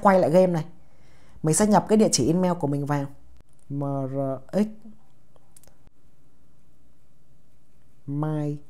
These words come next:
chấm com. Rồi, mình tiến hành nhập xong cái địa chỉ email của mình vào rồi.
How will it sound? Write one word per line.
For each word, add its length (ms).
chấm 340
com. 240
Rồi, 180
mình 380
tiến 220
hành 240
nhập 180
xong 200
cái 80
địa 160
chỉ 140
email 240
của 120
mình 160
vào 120
rồi. 180